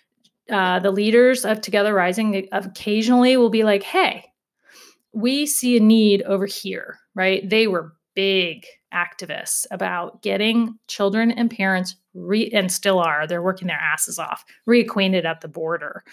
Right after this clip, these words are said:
Like, okay, come on. So those guys are like, "Hey, so we see this happening.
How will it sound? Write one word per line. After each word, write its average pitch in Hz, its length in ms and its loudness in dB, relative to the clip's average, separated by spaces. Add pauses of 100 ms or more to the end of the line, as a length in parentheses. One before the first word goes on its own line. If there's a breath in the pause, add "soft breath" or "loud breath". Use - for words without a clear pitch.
(240 loud breath)
Like, 202 320 -2 (380)
okay, - 340 -4 (140)
come 208 260 2
on. - 300 -8 (220 loud breath)
So 214 360 2
those 220 320 2
guys 240 320 2
are 196 140 -2
like, 185 180 -2
"Hey, 339 460 0
so 208 240 0
we 208 120 0
see 247 200 -2
this 381 180 -2
happening. 240 500 0